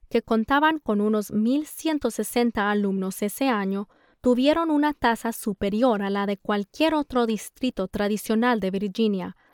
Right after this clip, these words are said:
solo por detrás de las pequeñas escuelas alternativas. Siguiendo las tendencias estatales y nacionales, los estudiantes negros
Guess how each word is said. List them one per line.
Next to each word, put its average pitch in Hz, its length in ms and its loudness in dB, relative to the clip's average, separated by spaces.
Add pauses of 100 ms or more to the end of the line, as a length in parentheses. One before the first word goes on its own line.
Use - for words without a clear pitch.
(260)
solo 277 400 2
por 311 240 0
detrás 226 460 0
de 208 80 0
las 196 220 -2
pequeñas 262 600 0
escuelas 226 640 0
alternativas. 202 1000 -2 (420)
Siguiendo 269 640 0
las 311 240 0
tendencias 226 640 0
estatales 202 720 -4
y 240 40 4
nacionales, 214 800 0 (220)
los 226 240 2
estudiantes 208 720 2
negros 202 480 2